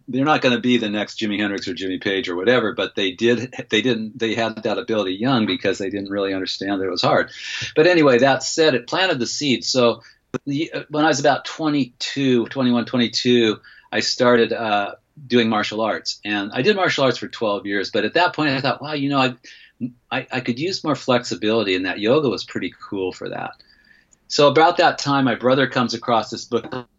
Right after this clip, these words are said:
by Swami Vishnu Devananda, who happened to be a direct disciple of Shivananda, which kinda made the connection even more cool to me. And, uh, that's how I started practicing.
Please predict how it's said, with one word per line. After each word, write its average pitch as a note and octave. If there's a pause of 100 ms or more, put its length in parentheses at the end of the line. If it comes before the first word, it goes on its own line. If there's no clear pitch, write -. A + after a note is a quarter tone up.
(2750)
by -
Swami G#2
Vishnu F#2+
Devananda, G2
who G#2
happened A2+
to F#2
be G2+
a F2+
direct F#2+
disciple A#2
of E2+
Shivananda, F#2+
which F2+
kinda F#2
made F2+
the F2
connection F2
even E2
more F2
cool E2+
to -
me. F2 (480)
And, G#2+
uh, G2+
that's A#2+
how A2+
I G2+
started G2
practicing. G#2+